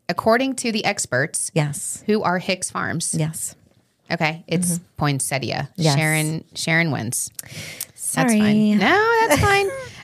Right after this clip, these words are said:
Speaker 1: Um, so tell us more about Hicks,
Speaker 2: So
Speaker 1: Sharon.
Speaker 2: Long Island's premier destination for home and garden since eighteen fifty-three.
Speaker 1: Whoa.
Speaker 2: I am not kidding.
Speaker 1: That's crazy.
Speaker 2: A hundred seventy years, six generations. It's the largest selections of trees and plants on Long Island.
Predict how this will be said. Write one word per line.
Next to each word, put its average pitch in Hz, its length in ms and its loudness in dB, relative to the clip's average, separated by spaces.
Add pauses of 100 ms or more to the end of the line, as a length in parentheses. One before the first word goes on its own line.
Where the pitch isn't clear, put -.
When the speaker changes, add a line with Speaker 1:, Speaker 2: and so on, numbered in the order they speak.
(100)
Speaker 1:
Um, 240 380 2
so 262 320 -2
tell 277 180 0
us 285 120 2
more 262 100 0
about 226 140 4
Hicks, 170 260 0
Speaker 2:
So 214 220 2
Speaker 1:
Sharon. 202 80 2
Speaker 2:
Long 208 200 6
Island's 208 280 4
premier 185 340 4
destination 165 560 2
for 147 140 4
home 165 320 4
and 151 200 2
garden 143 420 2
since 143 260 -4 (160)
eighteen 196 760 4
fifty-three. 175 880 2 (160)
Speaker 1:
Whoa. 143 400 2
Speaker 2:
I 170 80 4
am 170 120 6
not 170 160 4
kidding. - 260 0
Speaker 1:
That's 180 160 -6
crazy. 170 300 -2
Speaker 2:
A - 40 2
hundred 202 360 6
seventy 175 340 4
years, 143 320 2
six - 300 -4
generations. 139 840 2 (320)
It's 165 200 2
the 165 100 -2
largest 170 360 4
selections 160 460 0
of 147 320 2
trees 175 380 2
and 233 100 2
plants 151 300 2
on 151 140 0
Long 196 140 2
Island. 151 320 0